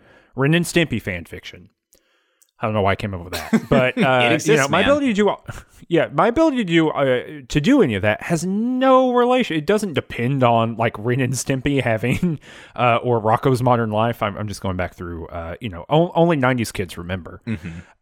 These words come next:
Speaker 1: Uh, but, uh, it, it doesn't matter if that's, like, if those works have a mechanism for recognizing how that works or not, right? But it is highly beneficial for something like Homestuck that's so dependent on connections to, like, prompt you.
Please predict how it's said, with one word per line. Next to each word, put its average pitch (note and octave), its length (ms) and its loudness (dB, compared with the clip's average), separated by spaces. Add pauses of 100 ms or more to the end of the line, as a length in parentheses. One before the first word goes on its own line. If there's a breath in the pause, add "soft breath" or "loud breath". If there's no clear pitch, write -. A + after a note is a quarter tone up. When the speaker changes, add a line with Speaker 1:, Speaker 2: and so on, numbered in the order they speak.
Speaker 1:
Uh, A#2 480 4 (120)
but, C3 360 2
uh, A#2+ 260 4
it, G3 220 2
it E3 200 -6
doesn't E4+ 260 0
matter C3 360 2
if - 100 -2
that's, A#2 240 0
like, A2+ 300 0 (140)
if D3+ 200 -2
those C#3 300 0 (160)
works C#3+ 380 -2
have C#3 120 2
a G2+ 80 -4
mechanism B2+ 760 0
for G#2+ 160 -2
recognizing B2+ 720 0
how A#2+ 120 2
that G#2 180 -2
works G2+ 300 -8
or D#3+ 80 -4
not, E3 340 -4
right? D3 400 0
But C#3+ 240 2
it C#3 200 -2
is B2+ 320 -4
highly C#3 760 -2
beneficial A2 640 -4
for G2+ 500 -4 (240 soft breath)
something D#3+ 300 -2
like A2 200 -4
Homestuck C#3+ 580 -4
that's - 160 -12
so B2 120 0
dependent A#2+ 360 -2
on F2 120 -8
connections G2 680 -10
to, D3+ 100 -2
like, A2+ 300 0 (260 soft breath)
prompt - 540 -2
you. D#2 280 -16